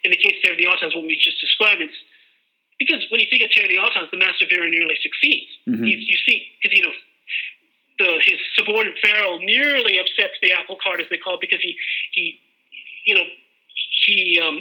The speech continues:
Speaker 1: interferes with the Auton that's driving the, uh, the, the car, and so they almost fall into a ditch, and the
Speaker 2: Mm-hmm.
Speaker 1: Master takes him up, and then the Auton say, you know, "It's too late, our Auton's just been destroyed." The Master's like, "No, get," you, again, the,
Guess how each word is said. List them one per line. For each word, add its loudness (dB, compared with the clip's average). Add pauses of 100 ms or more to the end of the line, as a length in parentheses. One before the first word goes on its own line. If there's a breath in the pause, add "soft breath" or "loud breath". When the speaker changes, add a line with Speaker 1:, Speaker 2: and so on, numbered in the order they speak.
Speaker 1:
interferes 2
with 0
the -2
Auton -2
that's -4
driving 2
the, -6
uh, -2 (120)
the, -2 (160)
the -10
car, 0
and -12
so -10
they -4
almost -12
fall -4
into -4
a -6
ditch, 4
and -6
the -4
Speaker 2:
Mm-hmm. 2
Speaker 1:
Master -4
takes 0
him -4
up, -2
and -6
then -2 (240 loud breath)
the 2
Auton 2
say, 0
you 0
know, -4
"It's -2
too 0
late, 0 (240)
our -2 (160)
Auton's 0
just -2
been -4
destroyed." -2
The -6
Master's 0
like, -2
"No, 0 (160)
get," 2 (340 loud breath)
you, -2 (160)
again, 2
the, -10